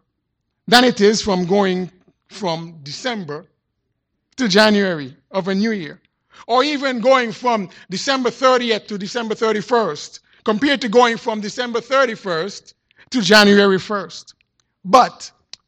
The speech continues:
this time is significant in that we have made it to the end of it, this defined period of time that we f-, refer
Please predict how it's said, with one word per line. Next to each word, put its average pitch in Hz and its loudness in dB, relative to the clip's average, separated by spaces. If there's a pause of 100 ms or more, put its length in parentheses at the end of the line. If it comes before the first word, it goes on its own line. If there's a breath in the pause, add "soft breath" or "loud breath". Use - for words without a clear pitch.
(260 soft breath)
this 269 -2
time 254 0
is 226 -4
significant 208 -2
in 226 2
that 220 0 (240 soft breath)
we 247 -4
have 220 -4
made 294 -4
it 262 -10
to 247 -8
the 208 -8
end 180 2 (600 soft breath)
of 220 4
it, 214 -4
this 269 -2
defined 269 -6
period 254 -2
of - -8
time 175 -2 (300 soft breath)
that 196 -2
we 208 -4
f-, - -12
refer 233 -2